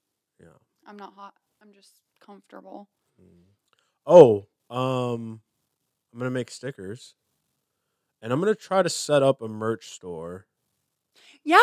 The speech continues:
Speaker 2: when that person made that comment last night, like, "Do you guys have a merch store?" I was like, "You would"
Speaker 1: Not the first person to ask.
Speaker 2: Which is crazy because, like,
Speaker 1: Yeah.
Speaker 2: I'm shocked that people would spend money on our stuff.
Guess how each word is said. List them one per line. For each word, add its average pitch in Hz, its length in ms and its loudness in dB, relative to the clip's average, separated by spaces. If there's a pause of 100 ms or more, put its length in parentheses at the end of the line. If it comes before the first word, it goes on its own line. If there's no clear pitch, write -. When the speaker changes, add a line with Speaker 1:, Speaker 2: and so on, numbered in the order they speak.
Speaker 2:
when 427 80 -2
that 370 160 4
person 381 280 -2
made 453 120 -4
that 302 140 2
comment 302 340 0
last 269 240 0
night, 247 160 -2
like, 240 160 -10
"Do 240 60 -12
you 240 60 -10
guys 254 200 2
have 302 100 -4
a 277 80 -2
merch 220 280 -4
store?" 285 240 -2
I 269 60 4
was 269 100 0
like, 254 200 -6
"You 226 400 -14
would" 480 140 -2
Speaker 1:
Not 165 240 6
the 240 80 0
first 220 320 0
person 196 240 -2
to 151 60 -6
ask. 117 420 -10
Speaker 2:
Which 392 240 -4
is 403 120 -8
crazy 440 460 -6
because, 320 240 -8
like, 349 120 -12
Speaker 1:
Yeah. - 100 -16
Speaker 2:
I'm 311 320 6
shocked 285 500 6
that 262 140 -8
people 294 300 -10
would 269 160 -4
spend 254 500 2
money 240 480 -4
on 220 260 0
our 202 120 -6
stuff. - 380 -2